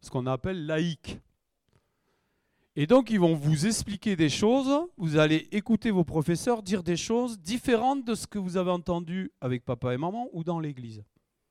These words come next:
Moi, je me souviens, quand j'étais enfant, on me disait que l'homme descendait du singe. Et moi, mes parents me disaient, « Non, l'homme,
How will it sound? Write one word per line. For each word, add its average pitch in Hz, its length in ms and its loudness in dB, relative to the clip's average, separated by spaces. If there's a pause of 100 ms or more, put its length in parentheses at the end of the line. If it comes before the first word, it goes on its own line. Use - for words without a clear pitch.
(960)
Moi, 135 140 0
je 123 100 -2
me 120 80 2
souviens, 170 320 0
quand 190 120 -4
j'étais 120 240 -6
enfant, 214 480 -2
on 180 40 -8
me 127 120 -4
disait 160 480 0 (440)
que 175 340 6
l'homme 165 420 0
descendait 139 440 -6
du 175 140 -10
singe. 143 380 -10 (1160)
Et 135 60 -6
moi, 139 200 0
mes 170 140 2
parents 151 280 2
me 185 120 0
disaient, « 160 260 0
Non, 190 180 2
l'homme, 220 380 0